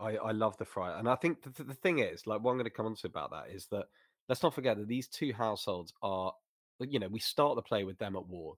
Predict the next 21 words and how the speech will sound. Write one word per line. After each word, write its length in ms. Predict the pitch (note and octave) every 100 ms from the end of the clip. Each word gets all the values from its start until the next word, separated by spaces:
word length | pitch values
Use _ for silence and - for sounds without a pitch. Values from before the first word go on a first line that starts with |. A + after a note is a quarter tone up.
| B2
This 160 | -
is 80 | B2
a 60 | B2
historical 880 | C3 - - - A#2 G2 - F2+ -
grudge. 400 | G2+ E2+ C#2 -
And, 160 | G2+
w-, 80 | G#2 A#2
you 100 | G#2+
know, 120 | G2
I'm, 160 | A2 A#2 A2
I'll 60 |
be 200 | G2+ A#2 A#2
interested 460 | A#2+ B2 A#2 - G2
to 160 | G2+
ask 160 | F#2+ F2
Freddie 200 | A#2+ A2+
about 220 | F2+ D#2+
this 300 | E2 D#2 - - - _ _ -
later 320 | G2+ F#2+ B2
on 200 | A2 F#2+
in, 100 | F#2